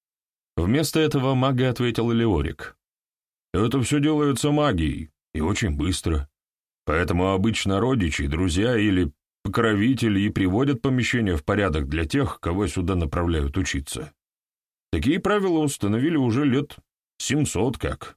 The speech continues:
дабы каждый мог почувствовать свою уникальность и индивидуальность». «Да», — ответил молодой старик. «Совершенно верно.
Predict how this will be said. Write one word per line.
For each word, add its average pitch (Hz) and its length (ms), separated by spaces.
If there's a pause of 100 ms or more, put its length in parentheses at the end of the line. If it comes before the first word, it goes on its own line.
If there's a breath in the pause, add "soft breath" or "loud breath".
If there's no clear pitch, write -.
(160)
дабы 104 300
каждый 90 440
мог 87 220
почувствовать 87 720
свою 92 280
уникальность 90 720
и 80 60
индивидуальность». 80 1040 (1040)
«Да», — - 760 (800)
ответил 82 520
молодой 87 440
старик. 80 560 (1120)
«Совершенно 147 840
верно. 69 580